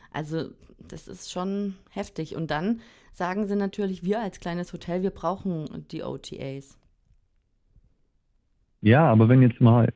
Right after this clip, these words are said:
Speaker 2: auch die kleinen Hotels mit den großen in, in der Stadt zusammenarbeiten und sagen, „Du, pass mal auf, wir machen's mal anders.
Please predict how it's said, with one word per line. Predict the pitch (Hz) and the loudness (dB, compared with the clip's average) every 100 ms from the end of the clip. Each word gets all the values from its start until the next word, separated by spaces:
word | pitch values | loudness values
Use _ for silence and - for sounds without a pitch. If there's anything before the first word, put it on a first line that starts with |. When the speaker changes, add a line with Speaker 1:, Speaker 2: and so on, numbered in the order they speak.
| - | 2
Speaker 2:
auch | 120 | 4
die | 113 | 4
kleinen | - 143 131 | 4 6 6
Hotels | 113 113 104 | 6 4 6
mit | 113 | 6
den | 107 | 6
großen | 113 156 151 110 | 8 6 6 6
in, | 101 98 | 6 6
in | 101 | 6
der | 101 | 6
Stadt | 104 120 - | 4 2 4
zusammenarbeiten | 110 143 117 101 101 87 107 | 6 8 8 6 6 6 6
und | 95 | 6
sagen, | 104 101 | 6 6
„Du, | 110 | 6
pass | 104 98 | 4 6
mal | 95 | 6
auf, | 117 113 113 127 _ _ _ _ - | 6 6 6 2 _ _ _ _ 4
wir | 117 | 6
machen's | 123 107 - | 8 6 6
mal | 95 | 6
anders. | 151 127 92 | 8 6 6